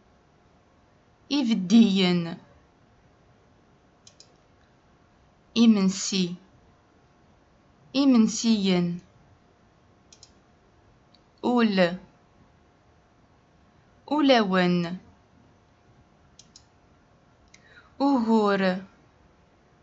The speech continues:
Uguren. Macha, drus i yellan akka. Peu de cas, euh, peu sont dans ce cas. Donc, nous n'avons pas beaucoup de mots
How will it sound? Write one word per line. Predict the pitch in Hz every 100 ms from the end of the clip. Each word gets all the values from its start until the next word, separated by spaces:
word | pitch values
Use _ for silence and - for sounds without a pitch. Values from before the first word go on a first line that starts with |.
| _ _ _ _ _ _ _ _ _ _ _ 294
Uguren. | 294 233 240 208 196 185 180 170 185 - _ _ _ _ _ _ _ _ _ _ _ _ _ _ _ _ _ - - _ _ _ _ _ _ _ _ _ _ _ _ _ _ _ - - 233
Macha, | 277 - 233 214 339 - - - -
drus | 196 262 311 -
i | 427
yellan | 233 208 202 196
akka. | 208 - 180 170 - - _ - _ _ _ - - - - _ _
Peu | 330 359
de | 240
cas, | 226 254 277 349 - - - _ _ _ -
euh, | 214 202 196 - -
peu | 294 349
sont | - 277
dans | 208 196
ce | -
cas. | 185 - - - - -
Donc, | 185 180 -
nous | 208
n'avons | 208 196 196
pas | 269
beaucoup | 226 233 226
de | 214 196
mots | 196 226 311